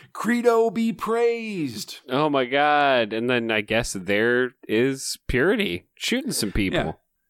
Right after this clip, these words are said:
Speaker 1: Back in the present, Purity's shocked she used to date Torquemada, but there's something else to this story, something Nemesis wants to hide that's even worse than Torquemada himself.
Speaker 2: Which I really feel like, what kind of weird, gross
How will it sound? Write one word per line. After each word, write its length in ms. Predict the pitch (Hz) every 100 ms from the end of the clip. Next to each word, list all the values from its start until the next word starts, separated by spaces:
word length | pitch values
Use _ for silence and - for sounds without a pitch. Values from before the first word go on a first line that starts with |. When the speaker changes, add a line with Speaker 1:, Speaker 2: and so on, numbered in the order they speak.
| -
Speaker 1:
Back 240 | 143 160
in 60 | 180
the 80 | 160
present, 400 | 165 170 165 117
Purity's 420 | 143 147 135 127
shocked 580 | - - 113 139 135 -
she 140 | -
used 160 | 113 107
to 80 |
date 260 | 113 120 120
Torquemada, 720 | - 110 113 110 120 104 101 -
but 100 | -
there's 200 | - 127 -
something 320 | 208 208 214
else 200 | 202 208
to 80 | 104
this 160 | 101 -
story, 480 | - 107 98 110 - 131
something 380 | - 170 151 151
Nemesis 480 | 143 143 127 135 110
wants 360 | 120 123 131 -
to 80 |
hide 580 | 107 143 135 120 104 104 -
that's 180 | - -
even 420 | 170 165 151 147 147
worse 400 | 175 104 85 -
than 260 | 110 107 98
Torquemada 680 | 113 101 110 104 101 104
himself. 720 | 85 90 - 127 120 98 - - - -
Speaker 2:
Which 400 | - 98 - -
I 100 | 104
really 400 | 95 104 113 95
feel 300 | - 101 95
like, 340 | 92 92 85 - - _ _
what 140 | 110
kind 180 | - 117
of 120 | 101
weird, 420 | 85 104 104 98 90
gross 760 | 92 95 101 95 - - -